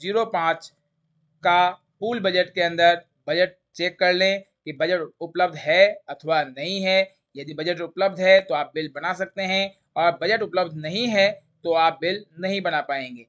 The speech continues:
और बिल बना भी लेंगे तो बजट के अभाव में ये बिल रिजेक्ट हो जाएगा। पूल बजट में बजट को चेक करने के लिए आपको Google में सर्च करना है आईएफ़एमएस। जैसे ही सर्च करेंगे जो पहला लिंक आता है उस पर आपको क्लिक करना है।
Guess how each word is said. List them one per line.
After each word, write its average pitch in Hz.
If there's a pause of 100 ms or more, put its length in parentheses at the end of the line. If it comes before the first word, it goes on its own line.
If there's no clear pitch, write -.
(240)
और 147
बिल 170
बना 160
भी 185
लेंगे 196
तो 135
बजट 185
के 175
अभाव 160
में 160 (440)
ये 175
बिल 165 (220)
रिजेक्ट 151
हो 135
जाएगा। 107 (720)
पूल 202
बजट 196
में 196
बजट 180
को 196
चेक 185
करने 175
के 180
लिए 180
आपको 170
Google 160
में 180
सर्च 165
करना 170
है 151
आईएफ़एमएस। 165 (420)
जैसे 170
ही 226
सर्च 202
करेंगे 185
जो 196
पहला 180
लिंक 185
आता 170
है 175
उस 165
पर 165
आपको 151
क्लिक 165
करना 170
है। 175